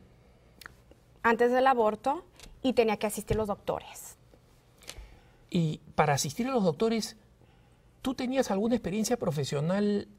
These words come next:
Speaker 2: eh, de, como enfermera o como?
Speaker 1: Sí.
Speaker 2: Sí,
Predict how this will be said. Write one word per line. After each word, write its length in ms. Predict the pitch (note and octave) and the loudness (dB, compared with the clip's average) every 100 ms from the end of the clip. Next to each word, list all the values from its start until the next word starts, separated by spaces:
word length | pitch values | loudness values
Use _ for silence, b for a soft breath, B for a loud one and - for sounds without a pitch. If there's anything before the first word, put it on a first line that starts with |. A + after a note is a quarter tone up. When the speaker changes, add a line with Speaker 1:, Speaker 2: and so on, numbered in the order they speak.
| - | -10
Speaker 2:
eh, 160 | D#3 D3 | -8 -6
de, 240 | D3+ D3+ - | -4 -6 -2
como 240 | D#3 C#3 | 0 0
enfermera 720 | C3 - C3 C#3 G#3 A#3 A3+ | -2 -2 -2 -2 0 0 0
o 120 | F#3+ D3+ | 0 0
como? 500 | C3+ C3 B2+ B2 A#2 | -2 -2 -2 -4 -6
Speaker 1:
Sí. 220 | - A3 - | -4 -2 -2
Speaker 2:
Sí, 300 | - D#3 | -4 -6